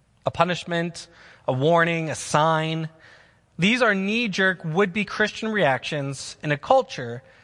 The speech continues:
which generations back embraced rationalism. Everything must have an explanation." But supposing it doesn't?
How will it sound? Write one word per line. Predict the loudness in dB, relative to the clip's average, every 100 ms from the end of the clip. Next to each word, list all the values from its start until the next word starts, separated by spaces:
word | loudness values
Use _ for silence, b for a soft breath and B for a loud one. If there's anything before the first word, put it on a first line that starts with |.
| b b
which | -6 -2
generations | 2 2 2 -2 -4 -8
back | -2 0 0
embraced | -4 -8 -8 -8 -14 -20 -4
rationalism. | 0 0 -2 -10 -14 -14 -14 -16 _ _ _ _ _ _ _ 2
Everything | 2 0 -8 -6 -6 -6 B B -8
must | 2 4 2 -2 -16 -12
have | -2 0 0 -4
an | -6
explanation." | -6 -6 -10 -8 -6 -8 -10 -20 _ _ _ _ _ _ _ _ _ _ _ _ _ _ -6
But | -4 -4
supposing | -4 -4 -2 -6
it | 0
doesn't? | 0 0 -12 -14